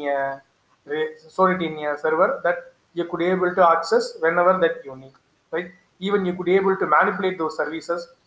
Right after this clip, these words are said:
You can create your own U D D A. Uh, y-, whatever the value that you want to pass towards that U D D A, that through W S D L that you could able to pass. Web service will help you on, uh, managing those complete environment, right?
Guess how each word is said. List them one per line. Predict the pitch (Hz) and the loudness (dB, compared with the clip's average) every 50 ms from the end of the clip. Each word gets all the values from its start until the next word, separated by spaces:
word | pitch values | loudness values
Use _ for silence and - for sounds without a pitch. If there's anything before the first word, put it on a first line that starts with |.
| _ _ _ _ _ - | _ _ _ _ _ -6
You | 196 - | 0 2
can | - - - | 2 2 2
create | - 190 214 214 208 - | 0 4 4 4 4 4
your | 175 185 185 190 | 2 2 4 6
own | 196 190 190 180 165 | 6 4 4 2 -2
U | 170 185 | -4 -4
D | 185 175 170 | -4 -6 -6
D | 160 160 147 151 | -6 -6 -4 -4
A. | 165 208 - - _ _ _ _ _ _ _ _ 160 | -4 -6 -6 -12 _ _ _ _ _ _ _ _ 2
Uh, | 151 156 156 156 156 156 - - - - _ _ _ _ _ _ | 2 4 4 2 0 -2 -4 -6 -12 -20 _ _ _ _ _ _
y-, | 175 180 180 180 175 | -8 -4 -2 -2 2
whatever | 180 190 208 202 220 208 208 | 4 4 4 6 6 4 6
the | 202 202 | 6 6
value | 185 185 190 190 202 185 | 8 6 6 6 4 2
that | 190 185 175 | 2 0 0
you | 175 175 | 0 2
want | 170 175 185 185 - | 4 4 4 4 2
to | 180 | 0
pass | - - 175 185 196 190 - | 2 4 6 6 6 4 0
towards | 190 180 175 185 180 180 | -2 -2 -2 -2 -2 0
that | - 175 160 165 165 160 | 0 0 0 0 -6 -10
U | 160 175 180 | -10 -10 -8
D | 170 170 165 | -8 -8 -6
D | 160 170 | -4 -4
A, | 226 - | -2 0
that | - 175 - - 185 - _ _ _ _ _ | 0 -2 -2 -4 -8 -18 _ _ _ _ _
through | 190 202 190 185 175 | -2 0 0 2 4
W | 170 175 175 196 208 202 | 4 2 2 4 2 0
S | 175 - | 0 0
D | 160 165 190 | -2 -2 -2
L | 233 262 - | -2 -2 -2
that | 170 156 165 | -6 -6 -6
you | 147 | -12
could | - 160 151 | -14 -10 -10
able | 156 151 151 147 | -8 -8 -10 -10
to | - 147 143 | -12 -8 0
pass. | - 175 202 196 - - - _ _ _ | 2 2 2 2 0 -6 -14 _ _ _
Web | - 202 196 196 | -2 -2 2 4
service | 233 233 226 233 214 - | 4 4 4 2 0 0
will | 214 185 175 170 165 160 156 - _ _ _ - | -2 0 0 0 -2 -2 -4 -8 _ _ _ -2
help | 185 190 190 185 | 0 0 0 -2
you | 196 196 214 269 277 - _ _ 151 151 | -4 -2 -2 -4 -4 -10 _ _ 2 2
on, | 156 156 147 147 139 | 2 2 2 -2 -4
uh, | 139 135 135 135 - - | -4 -6 -6 -8 -8 -2
managing | - 175 190 190 185 170 - 175 165 156 | 0 2 2 2 0 -2 -4 -6 -8 -4
those | 143 160 208 - - - _ _ | -2 -2 -2 -2 -4 -12 _ _
complete | 165 160 170 170 - 185 214 247 - - _ _ _ | 0 0 0 -2 -4 -4 -4 -4 -6 -10 _ _ _
environment, | 151 135 139 143 139 131 127 123 123 127 131 127 127 _ _ _ _ _ _ _ _ _ _ | -16 -14 -10 -8 -6 -6 -6 -6 -10 -14 -18 -18 -18 _ _ _ _ _ _ _ _ _ _
right? | - 175 196 - | -4 -4 -4 -4